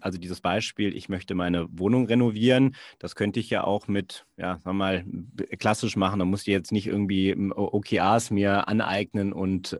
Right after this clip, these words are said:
ja, und darauf eine Steuerung machen. Was sind die Vorteile und was unterscheidet es davon?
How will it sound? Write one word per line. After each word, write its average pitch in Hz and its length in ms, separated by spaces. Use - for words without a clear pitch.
ja, 101 80
und 95 220
darauf 98 240
eine 95 100
Steuerung 113 460
machen. 85 400
Was 123 180
sind 127 140
die 110 80
Vorteile 143 580
und 127 80
was 117 160
unterscheidet 123 500
es 90 140
davon? - 380